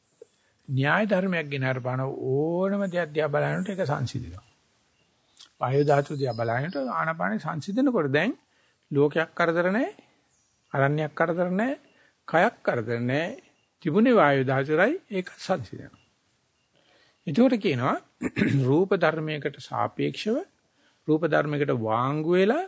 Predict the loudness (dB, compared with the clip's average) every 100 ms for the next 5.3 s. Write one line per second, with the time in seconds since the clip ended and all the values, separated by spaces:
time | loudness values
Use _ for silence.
0 | -10 _ _ _ -6 -4 -2 -2 0 0
1 | 0 0 0 0 0 -4 -8 _ _ _
2 | _ -4 -2 0 0 0 0 -2 -4 -8
3 | -10 _ _ -2 2 4 2 0 -2 -4
4 | -6 -6 -8 -6 -2 0 2 0 -2 -4
5 | -4 -6